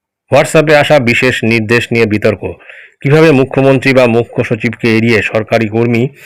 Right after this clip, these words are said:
বা আধিকারিকদের কাছে চলে যাচ্ছে নির্দেশ? রাজ্যের কৃষি দপ্তরের তরফে এই অভিযোগ সামনে আসতেই শুরু হয়েছে জোর চর্চা।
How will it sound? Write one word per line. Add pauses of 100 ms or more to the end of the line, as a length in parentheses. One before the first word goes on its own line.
(220)
বা
আধিকারিকদের
কাছে
চলে
যাচ্ছে
নির্দেশ? (380)
রাজ্যের
কৃষি
দপ্তরের
তরফে
এই
অভিযোগ
সামনে
আসতেই
শুরু
হয়েছে
জোর
চর্চা।